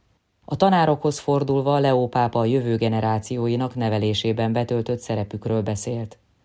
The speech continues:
"A gyerekek a hit példaképeiként fognak felnézni rátok,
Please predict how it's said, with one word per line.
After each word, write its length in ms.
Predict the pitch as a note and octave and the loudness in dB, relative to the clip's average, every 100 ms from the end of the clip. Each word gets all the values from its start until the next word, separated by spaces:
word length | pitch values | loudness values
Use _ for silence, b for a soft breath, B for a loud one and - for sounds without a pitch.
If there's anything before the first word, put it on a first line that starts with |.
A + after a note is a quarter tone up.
| _ _ _ _ | _ _ _ _
"A 80 | C#3+ | 2
gyerekek 480 | F3 F3 E3+ F3+ | 4 4 2 0
a 60 | F3 | 0
hit 260 | D#3+ C#3 - | 0 -4 -2
példaképeiként 1000 | A#2 A2+ G#2+ A#2 A2+ A#2+ A2+ A2 A2+ | -2 0 0 0 -2 0 0 0 -4
fognak 360 | - A#2+ A2+ A2 | -2 -4 -2 -4
felnézni 540 | - A2+ A2 A2+ G#2+ | -4 -2 0 -2 -2
rátok, 480 | A2 A2 G#2+ G#2+ G2+ | -2 -2 -2 -4 -6